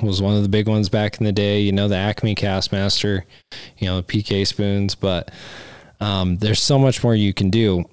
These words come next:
<clears throat> One of the things that I've noticed is, like, down at the gorge, one of the things you can do for kokanee salmon is you can vertically jig 'em, but you can also put spoons down on downriggers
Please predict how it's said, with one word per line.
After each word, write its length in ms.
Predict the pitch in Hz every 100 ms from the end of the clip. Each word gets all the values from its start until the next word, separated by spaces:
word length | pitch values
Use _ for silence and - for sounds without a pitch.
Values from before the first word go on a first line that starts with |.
| -
<clears throat> 320 | 160 120 -
One 240 | 113 127
of 80 | 135
the 100 | 117
things 380 | 104 113 107 92
that 240 | 98 92
I've 220 | 95 98 98
noticed 500 | 98 98 98 - 98
is, 160 | 92
like, 240 | 92 87 -
down 340 | 95 92 90 -
at 140 | 123
the 60 | 92
gorge, 540 | 87 113 117 90 90 -
one 180 | 98 104
of 80 | 95
the 80 |
things 320 | 90 92 90 92
you 80 | 90
can 140 | 98
do 120 | 92
for 220 | 90 - 78
kokanee 540 | - 147 160 123 101
salmon 380 | 90 90 85 87
is 180 | 92 92
you 80 | 101
can 160 | 110
vertically 460 | 113 131 131 143 123
jig 220 | 104 87
'em, 200 | 90 120 - _ _ _ -
but 200 | 120 -
you 80 | 131
can 140 | 127
also 340 | 110 131 - 117
put 320 | - 107 92 _ _ _ _ _ _ -
spoons 420 | - - 117 110
down 220 | - 104 101
on 160 | 95
downriggers 720 | 87 90 107 123 151 180 -